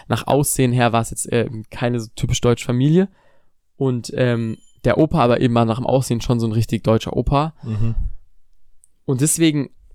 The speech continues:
Speaker 1: hat's, hat er praktisch so eine, eine, ähm, Familienschutz genommen irgendwie.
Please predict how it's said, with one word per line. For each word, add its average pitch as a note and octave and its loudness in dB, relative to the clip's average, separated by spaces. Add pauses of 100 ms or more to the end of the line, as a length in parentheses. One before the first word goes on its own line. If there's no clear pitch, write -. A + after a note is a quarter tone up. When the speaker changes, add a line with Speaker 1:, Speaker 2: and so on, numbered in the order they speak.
(340)
Speaker 1:
hat's, - -4 (280)
hat B2+ -2
er B2 4
praktisch B2+ -2
so - 0
eine, A2+ 0 (340)
eine, A2+ 0
ähm, A2 0
Familienschutz C#3 2
genommen A2 2
irgendwie. A2+ 2